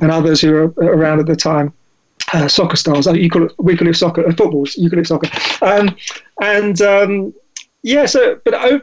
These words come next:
but I, just, and I, I enjoyed that work. And it, I, I, one thing I particularly enjoyed was interviewing people and just finding out about their lives. So I'd write features about, uh, people, and also I'd do a lot of research.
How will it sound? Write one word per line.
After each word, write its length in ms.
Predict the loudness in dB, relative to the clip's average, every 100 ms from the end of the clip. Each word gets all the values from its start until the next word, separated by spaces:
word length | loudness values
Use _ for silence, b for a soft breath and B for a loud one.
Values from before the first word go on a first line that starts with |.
| -4
but 160 | -6 -4
I, 140 | -2 -2
just, 120 | -2
and 140 | 0
I, 100 | 2
I 180 | 2 2
enjoyed 400 | 2 2 0 0
that 180 | -2 0
work. 360 | 2 0 -2 -2
And 420 | 0 2 2 0 0
it, 240 | -2 -2 _ _ _
I, 160 | -2 0
I, 140 | 0
one 280 | 2 2 2
thing 160 | 2 0
I 40 |
particularly 300 | 0 0 2
enjoyed 240 | 2 2 2
was 100 | 2
interviewing 500 | 2 0 0 2 2
people 340 | 2 2 0
and 80 | 0
just 160 | 0
finding 300 | 0 0 2
out 120 | 0 0
about 200 | 0 2
their 140 | 2
lives. 360 | 4 2 0 0
So 80 |
I'd 100 | 0
write 200 | 0 -2
features 440 | -2 -2 0 0 0
about, 420 | 0 0 0 -4 B B B -6
uh, 180 | -2 -2 0
people, 360 | 0 2 2
and 100 | 2
also 220 | 2 2
I'd 80 | 2
do 100 | 2
a 20 |
lot 80 | 4
of 120 | 4
research. 720 | 2 0 0 2 4 2 0